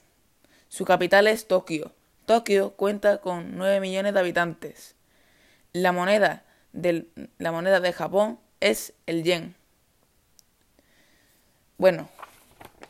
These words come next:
para explicar un viaje, yo como este siempre he dicho, no, no he viajado, pero bueno, he buscado información, bastante información para que ustedes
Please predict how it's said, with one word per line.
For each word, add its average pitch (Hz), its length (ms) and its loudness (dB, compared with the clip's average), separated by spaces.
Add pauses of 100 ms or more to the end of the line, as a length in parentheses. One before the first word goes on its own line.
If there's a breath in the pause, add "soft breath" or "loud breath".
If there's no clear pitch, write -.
(600)
para 180 180 2
explicar 180 360 2
un 214 100 0
viaje, 214 280 6
yo 202 140 -2
como 190 280 -4
este 196 260 -2
siempre 196 340 -2
he 196 40 0
dicho, 214 340 -4
no, 196 300 -4
no 185 160 -6
he 190 60 -2
viajado, 208 480 4
pero 190 180 0
bueno, 180 220 -4
he 175 60 -2
buscado 185 280 0
información, 190 560 -4
bastante 180 300 -6
información 202 420 -2
para 208 140 2
que 190 80 2
ustedes 180 320 -4